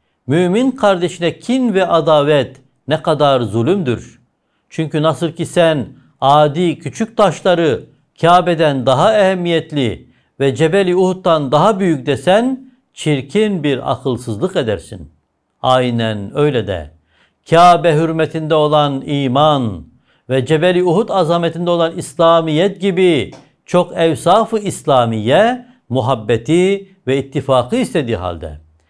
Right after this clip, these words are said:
mümine karşı adavete sebebiyet veren ve adi taşlar hükmünde olan bazı kusuratı iman ve İslamiyet'e tercih etmek, o derece insafsızlık ve akılsızlık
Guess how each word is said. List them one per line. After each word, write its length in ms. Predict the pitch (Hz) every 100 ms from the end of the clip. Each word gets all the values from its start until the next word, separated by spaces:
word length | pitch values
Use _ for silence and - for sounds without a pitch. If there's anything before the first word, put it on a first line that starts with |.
| _ _
mümine 480 | 123 160 175 180 247
karşı 480 | 247 220 156 190 180
adavete 600 | 165 156 165 170 156 175
sebebiyet 640 | - 170 160 151 196 196
veren 480 | 196 180 151 104 80 - _ _ 110
ve 120 | 135
adi 560 | 143 147 147 151 175 -
taşlar 420 | 147 - 190 220
hükmünde 340 | 202 180 170
olan 340 | 160 147 139 127
bazı 340 | 131 120 117
kusuratı 920 | 117 - 120 117 107 - 202 247 254 - _ _ -
iman 600 | 143 143 139 175 240 247
ve 120 | 214
İslamiyet'e 640 | 190 - 185 165 156 151 147
tercih 440 | 135 117 123 120
etmek, 540 | 120 123 110 90 - _ _ _ -
o 180 | 131 143
derece 400 | 143 127 135 143
insafsızlık 1200 | 139 123 131 131 - 143 123 117 180 208 208 - _ _ -
ve 100 | 123
akılsızlık 1000 | 143 135 131 123 127 110 120 180 196 196